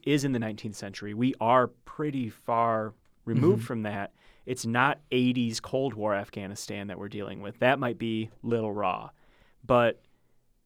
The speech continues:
Speaker 1: since it happened in the nineteenth century, can we learn from it?
Speaker 2: Mm-hmm.
Speaker 1: Like, I told a student that I, uh,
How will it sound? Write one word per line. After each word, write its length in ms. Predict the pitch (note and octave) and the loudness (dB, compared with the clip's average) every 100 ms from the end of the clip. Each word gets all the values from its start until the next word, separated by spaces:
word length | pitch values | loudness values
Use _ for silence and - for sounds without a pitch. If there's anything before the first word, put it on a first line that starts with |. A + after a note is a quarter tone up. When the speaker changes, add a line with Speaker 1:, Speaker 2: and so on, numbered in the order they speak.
| _ _ _ _ _ _ _ _ | _ _ _ _ _ _ _ _
Speaker 1:
since 340 | - - D#3+ D#3+ | -14 -6 -4 -2
it 120 | D3 | -4
happened 320 | B2+ D3+ D3+ | -2 -4 -2
in 80 | C#3+ | -4
the 60 | C3+ | -4
nineteenth 360 | C3 C3 A#2+ | -4 -4 -6
century, 640 | - C#3+ D3+ - A2+ G#2+ - _ _ - | -6 -6 -6 -4 -2 -2 -6 _ _ -16
can 300 | - G#2 B2 | -10 -6 -4
we 120 | C#3+ | -4
learn 220 | C3+ C#3 | -4 -6
from 240 | D3 D#3 | -4 -4
it? 160 | F#3 G3+ _ _ - | -6 -10 _ _ -10
Speaker 2:
Mm-hmm. 280 | B2 G2 A2+ - _ | -6 -4 -6 -8 _
Speaker 1:
Like, 440 | A#2+ B2+ A#2+ A#2 - _ _ _ _ _ _ | 4 6 6 0 -14 _ _ _ _ _ _
I 160 | C3 C#3 | 4 6
told 180 | C#3 B2 | 4 -2
a 60 | |
student 380 | - C#3 D#3 D3 | -2 -2 -4 -4
that 100 | A2 | -4
I, 240 | A2 G2+ F#2+ | -4 -4 -6
uh, 140 | B2 | -4